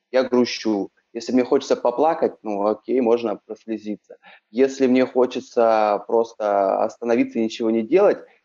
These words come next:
я так и делаю. Потому что я по себе знаю, что если вот эти эмоции, м, как бы куда-то задвигать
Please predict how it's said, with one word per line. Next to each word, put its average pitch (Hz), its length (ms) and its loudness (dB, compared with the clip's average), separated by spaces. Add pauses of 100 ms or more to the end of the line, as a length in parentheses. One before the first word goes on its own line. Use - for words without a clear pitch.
(100)
я 127 640 2
так 117 200 -2
и 123 60 0
делаю. 110 340 0
Потому 104 140 -20
что 117 120 -10
я 127 280 2 (320)
по 120 100 -6
себе 151 400 2
знаю, 131 320 2
что - 160 -4
если 131 300 2
вот 110 140 0
эти 127 180 0
эмоции, 117 460 -2
м, 98 300 -4 (960)
как 110 180 -8
бы 104 80 -16
куда-то 107 640 2 (380)
задвигать 127 760 0